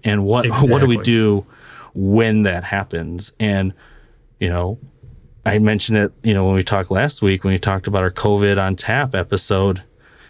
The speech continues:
Speaker 1: you know, what happens when the entire offensive line gets hit?
Speaker 2: Yep.
Speaker 1: What happens when your star quarterback gets it? I, I don't know, but it's going to happen. I don't see a world where it doesn't. It's just gonna be very different.
Speaker 2: It's a new camp.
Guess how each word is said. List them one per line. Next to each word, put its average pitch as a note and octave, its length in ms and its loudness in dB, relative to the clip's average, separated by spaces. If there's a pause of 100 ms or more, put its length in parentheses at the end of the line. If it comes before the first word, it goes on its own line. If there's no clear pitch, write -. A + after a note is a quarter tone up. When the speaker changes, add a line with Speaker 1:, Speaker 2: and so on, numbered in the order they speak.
Speaker 1:
you G2+ 80 -2
know, G2 100 0
what A2 240 0
happens B2+ 480 -2
when A2+ 120 2
the A#2 120 2
entire A2+ 580 -2
offensive A2 600 -2
line G2 400 -2 (240)
gets - 280 -8
hit? E2+ 240 -10 (360)
Speaker 2:
Yep. - 160 -12
Speaker 1:
What G#2+ 140 0
happens A#2 400 0
when A2+ 100 4
your A2 80 2
star A2 580 -2
quarterback A2+ 720 -2
gets - 280 -8
it? E2 200 -10 (600)
I, G2+ 240 0 (400)
I G#2+ 160 2
don't B2+ 260 2
know, C#3+ 460 0 (300)
but A2 300 -2
it's C3 180 0
going A#2 380 0
to F2 60 -6
happen. G#2+ 640 -2 (160)
I G#2 80 -2
don't G#2+ 260 0
see - 180 -2
a G2+ 80 4
world F#2+ 220 2
where F2+ 140 0
it E2 100 -8
doesn't. G2 460 0
It's G2 160 -2
just A2+ 180 0
gonna G2+ 160 0
be F2+ 140 -2
very F#2 340 0
different. D#2 440 -6 (180)
Speaker 2:
It's - 140 -12
a C3 40 2
new B2+ 160 4
camp. C3 460 -2